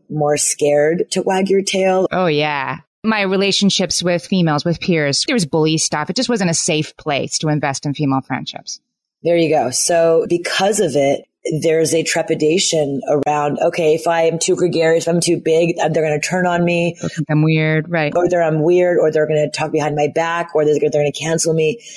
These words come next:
Speaker 1: And it's when we don't resolve those childhood traumas that those become future labels on ourselves that limit us from being the tail wagging. Because I can tell, Amy, you're such a joyful,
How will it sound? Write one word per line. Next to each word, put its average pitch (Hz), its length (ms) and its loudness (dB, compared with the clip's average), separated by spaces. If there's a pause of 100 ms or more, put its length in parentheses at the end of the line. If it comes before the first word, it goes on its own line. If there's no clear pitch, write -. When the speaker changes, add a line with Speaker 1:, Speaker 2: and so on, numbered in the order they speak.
(340)
Speaker 1:
And 175 180 0
it's 180 220 -2
when 175 120 0
we 175 120 0
don't 175 360 0
resolve 156 800 0
those 147 460 2
childhood 139 720 -2 (340)
traumas 151 720 -2 (360)
that 156 260 -2 (180)
those 165 320 2
become 151 720 -4 (140)
future 160 440 0
labels 160 640 2
on 143 300 -4
ourselves 139 800 0
that - 180 -2
limit 160 520 2
us 170 340 0 (300)
from 165 260 0
being 185 240 2
the 175 100 2
tail 160 300 0
wagging. 147 280 0
Because 185 200 0
I 202 100 2
can 208 200 2
tell, 196 520 0 (220)
Amy, 160 280 2
you're 175 180 4
such 170 440 -2
a 185 100 2
joyful, 156 800 0